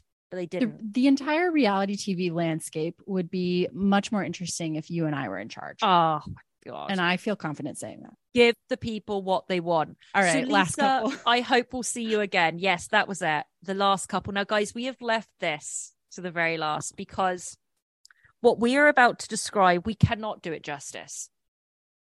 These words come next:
Speaker 1: Um,
Speaker 2: This
Speaker 1: as
Speaker 2: is
Speaker 1: articulate <laughs>
Speaker 2: wild.
Speaker 1: and as intelligent, as descriptive as Kate and I are, we cannot do this justice. So all we, we have to insist again, you watch this show. We meet this man named Jerry,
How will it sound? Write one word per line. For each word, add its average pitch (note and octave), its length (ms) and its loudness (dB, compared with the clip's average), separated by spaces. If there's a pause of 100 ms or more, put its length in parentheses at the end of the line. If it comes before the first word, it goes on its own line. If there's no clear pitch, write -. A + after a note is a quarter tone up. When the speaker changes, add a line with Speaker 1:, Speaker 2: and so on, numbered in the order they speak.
(340)
Speaker 1:
Um, G3+ 220 6
Speaker 2:
This G3+ 120 4
Speaker 1:
as G#3+ 80 0
Speaker 2:
is - 60 -6
Speaker 1:
articulate C4 920 2
<laughs> - 0 -
Speaker 2:
wild. E3+ 200 -4 (260)
Speaker 1:
and - 100 4
as F#3+ 140 -4
intelligent, B3+ 1200 0 (220)
as F3 180 -8
descriptive - 760 -2
as A#3 140 -10
Kate A#3+ 240 0
and F3+ 80 -6
I A3 140 2
are, F#3+ 280 6 (240)
we G3+ 80 -8
cannot F#3+ 380 2
do F3 140 -4
this D#3+ 160 -6
justice. D#3+ 420 -6
So G#3 120 -2 (100)
all A3 160 0
we, A3 160 -4 (140)
we G3+ 140 -8
have G#3 300 0
to B3 100 -12
insist G#3+ 400 -8
again, E3 280 -2
you E3 120 -8
watch D3+ 280 -4
this - 160 -4
show. - 500 -4 (460)
We G#3+ 320 0
meet E3+ 640 -6 (720)
this - 80 -20
man F3+ 340 2
named B3+ 240 -6
Jerry, D#3+ 520 0